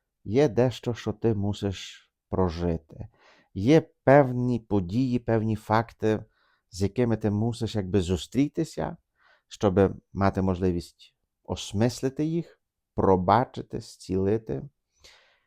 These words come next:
в моїй, тобто в Божій благодаті". Думаю, що Господь так до нас може промовляти.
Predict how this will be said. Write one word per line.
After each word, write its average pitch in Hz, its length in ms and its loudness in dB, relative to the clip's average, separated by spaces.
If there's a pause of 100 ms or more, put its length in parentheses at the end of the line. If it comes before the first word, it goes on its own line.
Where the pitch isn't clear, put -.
(440)
в 90 120 -8
моїй, 95 640 -2 (300)
тобто 85 300 -4
в 78 100 -8
Божій 95 540 2 (100)
благодаті". 85 1300 -4 (1400)
Думаю, 147 300 -2
що 107 160 -2
Господь 98 600 -4
так 92 260 0
до 92 100 -2
нас 85 280 -4
може 87 400 0 (140)
промовляти. 80 640 -6